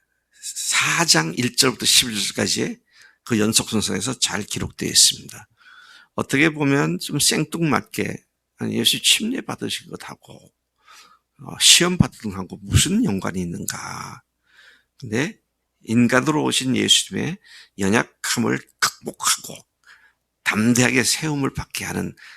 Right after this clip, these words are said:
하나님의 마지막 역사였다라는 것을 보게 됩니다. 오늘 예수님께서 광야에 나가서 시험을 받으셨는데, 광야에 가서 묵상하러 가신 것이 아니고요. 오늘 본문 말씀은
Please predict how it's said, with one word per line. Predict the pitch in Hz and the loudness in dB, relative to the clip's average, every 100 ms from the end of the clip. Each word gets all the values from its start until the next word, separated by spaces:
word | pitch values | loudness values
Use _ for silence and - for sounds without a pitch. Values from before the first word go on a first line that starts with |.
| - | -14
하나님의 | - 95 98 98 | -6 -4 -2 -4
마지막 | - - 95 110 - - - _ | -6 -4 -2 -2 -4 -14 -20 _
역사였다라는 | - - - 107 98 - - - - 98 | -8 0 2 2 -2 -4 -6 -6 -6 -4
것을 | - - | 0 2
보게 | 113 95 | 2 0
됩니다. | 92 - 90 - - - - - - | -6 -12 -14 -14 -14 -14 -16 -16 -8
오늘 | 113 120 117 | 0 2 4
예수님께서 | 117 - 113 113 107 113 - _ _ | 6 4 2 0 0 -4 -10 _ _
광야에 | 98 98 107 117 | 0 2 4 2
나가서 | 101 95 98 110 | 2 -2 -4 0
시험을 | - 123 110 | 2 2 -2
받으셨는데, | 98 95 98 90 92 117 98 95 - - - - _ | -4 -6 -6 -6 -6 -6 -6 -10 -16 -12 -12 -14 _
광야에 | 92 98 107 117 110 | 0 2 2 2 0
가서 | 107 - | -2 -2
묵상하러 | 101 90 - - - - 160 143 135 | -4 -6 -8 -2 4 4 4 0 -2
가신 | 123 113 113 | -4 -4 -4
것이 | 107 - 131 | -2 -2 -2
아니고요. | 98 95 - 95 82 - _ - - - | -2 -6 -4 -4 -6 -12 _ -20 -20 -18
오늘 | - 110 | -2 0
본문 | 104 123 131 | 4 8 8
말씀은 | 135 117 113 101 92 | 8 4 0 0 -4